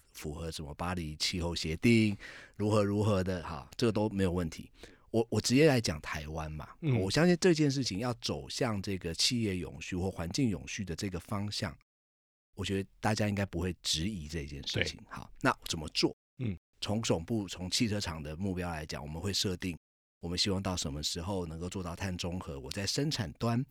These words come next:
Speaker 2: 嗯。
Speaker 1: 我在我的供应商，
Speaker 2: 嗯。
Speaker 1: 我在我的这个很多很多的这个所有的价值链，value chain 里面，我要怎么样让它变成碳中和？
Speaker 2: 嗯。
Speaker 1: 这是目标。那当然，以我们销售市场来看的话，好，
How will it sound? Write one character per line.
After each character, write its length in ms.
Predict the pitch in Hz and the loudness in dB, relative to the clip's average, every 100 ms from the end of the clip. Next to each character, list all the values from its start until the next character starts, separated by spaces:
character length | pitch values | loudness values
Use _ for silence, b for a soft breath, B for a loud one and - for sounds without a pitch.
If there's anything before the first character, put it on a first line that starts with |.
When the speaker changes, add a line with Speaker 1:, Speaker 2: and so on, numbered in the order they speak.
| - | -2
Speaker 2:
嗯。 180 | 127 120 | -2 -2
Speaker 1:
我 80 | 90 | -2
在 140 | 123 | -2
我 100 | 90 | -2
的 80 | 82 | -4
供 280 | - 127 135 | 0 2 4
应 180 | 120 98 | 2 2
商， 300 | - 117 117 | 2 2 4
Speaker 2:
嗯。 200 | 147 131 | 4 4
Speaker 1:
我 80 | 82 | -2
在 180 | 113 104 | -2 -2
我 140 | 78 | -4
的 180 | 73 71 | -6 -8
这 200 | - 90 | -6 -6
个 260 | 82 76 69 | -4 -8 -8
很 120 | 78 | -12
多 200 | 78 110 | -6 -4
很 100 | 104 80 | -4 -4
多 180 | 92 90 | -6 -6
的 120 | 82 | -6
这 120 | 95 | -6
个 140 | 87 85 | -6 -6
所 340 | - - 98 151 | -6 -2 0 2
有 300 | 175 95 69 | 0 0 -4
的 100 | 87 | -8
价 280 | 80 131 104 | -4 -2 -2
值 280 | 92 82 85 | -4 -6 -4
链， 180 | 104 82 | -4 -4
value 400 | 98 117 123 127 | -6 -6 -4 -4
chain 260 | - - 87 | -4 -6 -6
里 100 | - | -10
面， 180 | 82 80 | -10 -10
我 100 | 65 | -10
要 80 | 80 | -10
怎 120 | 82 | -8
么 60 | 78 | -6
样 100 | 87 | -6
让 80 | 85 | -6
它 60 | |
变 160 | 92 80 | -6 -8
成 100 | 71 | -8
碳 180 | 87 71 | -8 -8
中 220 | 71 73 | -8 -10
和？ 140 | - 131 | -6 -2
Speaker 2:
嗯。 200 | 120 104 - | -2 -2 -8
Speaker 1:
这 100 | - | -4
是 140 | 98 90 | -2 -2
目 160 | 85 | -2
标。 260 | - 53 - _ _ _ _ _ _ _ _ | -6 -12 -14 _ _ _ _ _ _ _ _
那 120 | - 107 | -6 0
当 180 | 113 120 | 2 2
然， 200 | 87 90 B B B | -2 -6 B B B
以 140 | 107 | 4
我 100 | 156 | 4
们 140 | 101 90 | 4 0
销 260 | - 139 | 0 0
售 240 | 135 117 90 | 0 -2 -2
市 240 | - 110 | -2 -2
场 240 | - - 55 | -4 -8 -12
来 140 | - | -14
看 280 | - - 73 | -10 -8 -8
的 80 | 67 | -10
话， 240 | - 67 - b b b b b | -14 -14 -16 b b b b b
好， 220 | - 80 | -8 -8